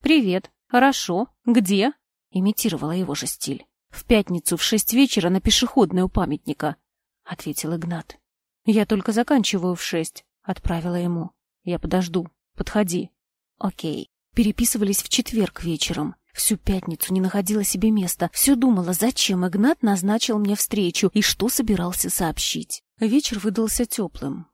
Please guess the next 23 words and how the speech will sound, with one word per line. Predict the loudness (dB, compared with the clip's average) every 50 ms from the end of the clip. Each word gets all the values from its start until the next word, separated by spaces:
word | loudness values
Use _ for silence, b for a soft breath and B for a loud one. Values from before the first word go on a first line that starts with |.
| _ _
Из | -6 -2 -2
университета | 0 0 0 -2 -2 -4 -4 -4 -2 -2 -2 -2 -2
пошла | -4 -4 -4 -4 -4 -4 -4
с | -4
Пановой | -4 -4 -4 -4 -2 -2 -4 -4
пешком. | -4 -4 -4 -4 -4 -4 -6 -8 -8 -8 -10 _ _ _ _ _ _
Она | 2 2 2 2 2
жила | 0 0 0 0 0
в | 0
начале | 0 -2 -2 -2 -2 -2 -2
пешеходной | -4 -4 -6 -8 -6 -6 -4 -2 0 0 0
улицы, | 0 0 -2 -2 -4 -6 -4 -4 -2
а | -2 0
мне | 0 0 0 0
к | 0
памятнику | -2 -2 0 0 -2 -4 -6 -8 -8 -4 -4 -4
идти | -4 -4 -4 -4
дальше | -2 -2 -2 -2 -2 -2 0
вниз. | 0 2 2 0 0 -2 -4 -4 -2
Перед | 0 0 0 -2 -2
выходом | -4 -4 -4 -4 -4 -2 -2
написала | -2 -2 -2 -2 -2 0 0 -2 -2 -2 -4
Игнату: | -4 -4 -4 -4 -4 -2 -2 -4 -4